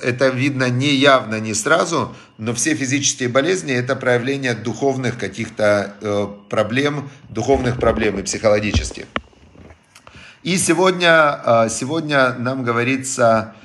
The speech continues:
«Вайдабер Ашем эль Моше ве эль Аарон лемор». И говорил Бог, э, Моше и Аарону,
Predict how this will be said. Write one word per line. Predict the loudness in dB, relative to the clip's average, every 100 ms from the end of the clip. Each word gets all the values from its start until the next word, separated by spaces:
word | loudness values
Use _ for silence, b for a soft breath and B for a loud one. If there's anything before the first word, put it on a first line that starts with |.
| B _
«Вайдабер | 0 2 4 2 4
Ашем | 4 2 -2
эль | 0
Моше | 0 -2 0 2
ве | 2 2
эль | 4
Аарон | 4 4 0 -2
лемор». | -2 -4 -8
И | -8
говорил | -2 0 0 0
Бог, | 0 0 0 0
э, | 4 6 4 -2
Моше | -4 -4 0 2 2 2
и | -2 2
Аарону, | 4 4 2 -2 -2 -2 -6